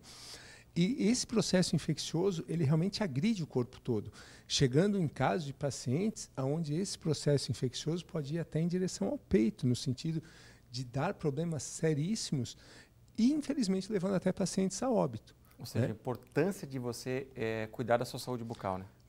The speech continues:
Speaker 1: Muito. Na verdade, eu, eu digo assim, ó, a, essa prevenção de cáries, prevenção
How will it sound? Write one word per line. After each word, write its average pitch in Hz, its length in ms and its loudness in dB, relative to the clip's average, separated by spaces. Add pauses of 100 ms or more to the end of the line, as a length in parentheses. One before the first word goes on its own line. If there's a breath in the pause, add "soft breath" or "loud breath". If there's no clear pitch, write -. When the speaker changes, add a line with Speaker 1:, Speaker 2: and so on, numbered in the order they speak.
Speaker 1:
Muito. 156 480 8
Na 120 140 6
verdade, 143 280 4
eu, 156 100 2
eu 127 100 4
digo 156 220 2
assim, - 260 2
ó, 131 120 2 (100)
a, 120 480 0 (100)
essa 156 300 0
prevenção 147 800 -2 (360 loud breath)
de 113 160 -6
cáries, 120 640 0
prevenção 123 720 2